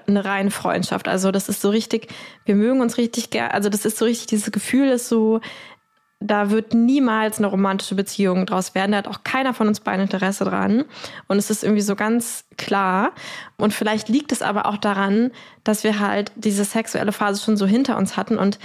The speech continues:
vielleicht ist es manchmal auch einfach so, man weiß halt nicht, würden wir oder würden wir nicht oder wie ist es oder Flirt oder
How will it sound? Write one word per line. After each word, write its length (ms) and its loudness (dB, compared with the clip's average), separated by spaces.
vielleicht 280 -2
ist 80 -2
es 140 0
manchmal 280 2
auch 40 -2
einfach 240 -2
so, 280 0
man 180 2
weiß 280 0
halt 120 0
nicht, 300 0
würden 420 2
wir 240 2
oder 180 2
würden 220 2
wir 60 4
nicht 260 2
oder 220 0
wie 100 0
ist 160 0
es 140 -2
oder 160 2
Flirt 360 0
oder 100 0